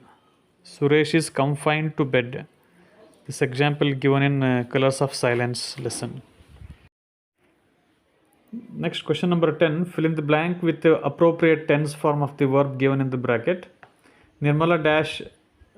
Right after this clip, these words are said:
B plus decorate the picture yesterday. ಕೊಟ್ಟಿರುವಂಥ ವಾಕ್ಯ, ಆ, ಭೂತಕಾಲದಲ್ಲಿರೋದ್ರಿಂದ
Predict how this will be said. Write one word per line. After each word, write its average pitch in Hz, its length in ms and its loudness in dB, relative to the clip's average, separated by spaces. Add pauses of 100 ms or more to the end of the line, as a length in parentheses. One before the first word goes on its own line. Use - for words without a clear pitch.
(120)
B 185 180 2
plus 175 300 0
decorate 143 920 0
the 135 380 0 (360)
picture 151 420 2
yesterday. 131 500 -2 (840)
ಕೊಟ್ಟಿರುವಂಥ 165 520 0
ವಾಕ್ಯ, 147 420 2 (960)
ಆ, 131 300 -2
ಭೂತಕಾಲದಲ್ಲಿರೋದ್ರಿಂದ 135 1160 0